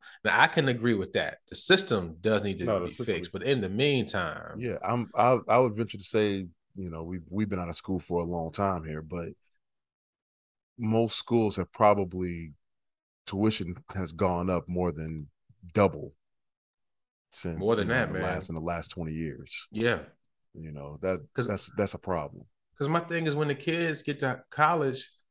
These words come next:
Speaker 1: like, what's that number gonna look like, man?
Speaker 2: Right, right.
Speaker 1: I mean, ser-, it's, it's like, to me, it can't, it, it, it, we looking like N B A contracts. Like, it
Speaker 2: Yeah.
Speaker 1: can't be a million dollars a year to go to school.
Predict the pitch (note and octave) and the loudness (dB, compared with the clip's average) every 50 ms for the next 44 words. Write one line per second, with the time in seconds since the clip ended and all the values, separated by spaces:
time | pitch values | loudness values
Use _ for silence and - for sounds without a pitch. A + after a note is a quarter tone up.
0 | _ _ _ C3 B2 A#2 C#3+ E3 - F#3+ D#3+ E3 F3 E3+ E3+ D#3+ E3 D#3+ F3 A#3+ | _ _ _ 0 0 0 0 2 2 2 4 4 4 2 4 4 4 2 2 2
1 | D4 - - G#2 E2 D2+ - - D#2+ F#2 A#2+ D3+ F#3 F#2+ - - - - _ - | -2 -2 -2 -4 -4 -4 -6 -8 -8 -6 -4 -2 0 0 -2 -2 -6 -10 _ -20
2 | - - F2+ - - E3 - - - D#3 E3 D#3 - - G#3+ - - - E3 D#3+ | -12 -8 -6 -6 -6 -6 -8 -8 -6 -4 -2 -2 0 0 0 0 2 0 0 0
3 | - F3+ E3+ F#3 E3+ - D#3+ - - F3 F#3+ A3+ G#3 F3+ F3 - - G#3 - - | 2 2 4 4 4 2 0 -2 -2 0 0 0 0 0 -2 0 0 0 0 0
4 | - - D#3+ D#3+ - - _ - - _ _ _ E3 D#3+ - - C#3 C#3+ G#3 A#3+ | -2 -2 -2 -2 -4 -10 _ -20 -20 _ _ _ -16 -16 -14 -12 -6 -4 -4 -2
5 | A#3+ G3 F#3+ F#3 F3+ F3+ F#3 F3+ F3+ F3 F#3 F#3+ F#3+ G3+ A3 B3+ G#3+ - E3 D#3+ | 0 0 0 2 4 4 4 4 4 2 -2 0 2 2 2 2 2 2 2 4
6 | C#3+ B2 A#2+ - C#3+ A2+ G2 E2+ - - C#3+ C#3 C#3 B2 G2 F2+ - G#3 B3 B3 | 4 4 2 2 2 2 2 0 -2 -4 -2 -2 -2 -4 -4 -2 0 0 2 2
7 | F#3+ C3+ B2+ C3+ D#3 - - _ D3+ D#3 D3+ D3 D#3+ D#3 D3+ C3 B2 A#2+ C#3+ D3+ | 2 2 2 0 -2 -4 -4 _ 0 0 4 6 6 6 4 4 2 2 2 2
8 | C#3+ C3+ D3 C#3 B2 G#2+ - - A3+ C4 C#4+ C4 G#3+ G3 - | 2 2 2 0 0 -2 -4 -4 -4 -2 -2 0 -2 -4 -4